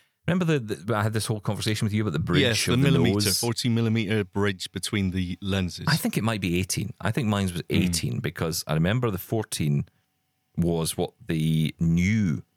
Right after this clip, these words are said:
Speaker 1: Bose frames are.
Speaker 2: Ah, right.
Speaker 1: And they were too small for
Speaker 2: Well,
Speaker 1: me.
Speaker 2: no, ma-, Amazon, right? Just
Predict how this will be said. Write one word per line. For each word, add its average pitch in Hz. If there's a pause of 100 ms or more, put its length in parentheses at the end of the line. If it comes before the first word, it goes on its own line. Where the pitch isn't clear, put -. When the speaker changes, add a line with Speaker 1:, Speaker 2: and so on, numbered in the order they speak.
(100)
Speaker 1:
Bose 76
frames 71
are. 58 (160)
Speaker 2:
Ah, 120
right. 110
Speaker 1:
And 82
they 80
were -
too -
small 87
for 339
Speaker 2:
Well, 339
Speaker 1:
me. -
Speaker 2:
no, 247 (280)
ma-, - (540)
Amazon, 95 (180)
right? 185
Just -